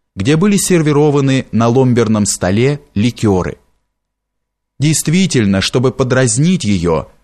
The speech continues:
она вносила в семью моего отца дух настолько своеобразный,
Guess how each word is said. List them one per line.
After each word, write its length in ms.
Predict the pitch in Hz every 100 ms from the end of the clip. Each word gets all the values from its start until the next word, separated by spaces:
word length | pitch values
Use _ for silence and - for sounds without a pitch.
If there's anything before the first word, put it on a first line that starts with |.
| _ _
она 300 | 98 117 127
вносила 500 | 117 120 - 131 120
в 60 | 104
семью 380 | - 117 113 123
моего 320 | 117 104 110
отца 680 | 107 - - 110 113 107 -
дух 320 | 95 127 127
настолько 480 | 110 107 - 123 110
своеобразный, 1000 | 107 104 104 98 87 110 151 95 87 -